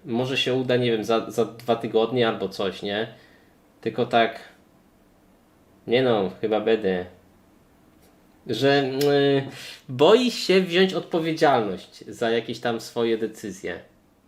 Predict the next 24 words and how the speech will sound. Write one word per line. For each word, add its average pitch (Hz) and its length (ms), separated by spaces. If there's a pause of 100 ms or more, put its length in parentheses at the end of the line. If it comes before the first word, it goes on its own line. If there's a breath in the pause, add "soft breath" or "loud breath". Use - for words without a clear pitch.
(800)
No, 101 260
to 101 200
jest 92 240
właśnie. 95 560 (1300 soft breath)
Bo 151 120
ja 233 120
to, 311 200 (140)
nie - 120
wiem, 196 180
kurwa. 92 500 (520 soft breath)
Nie 156 180
wyspałem 185 420
się, 190 140
wstaję 180 300
rano, 180 220
mówię, 175 420
byłem 180 300
umówiony 156 400
z - 80
kimś 98 260
na 107 100
przykład, 98 380
nie 135 80
mówię, 123 320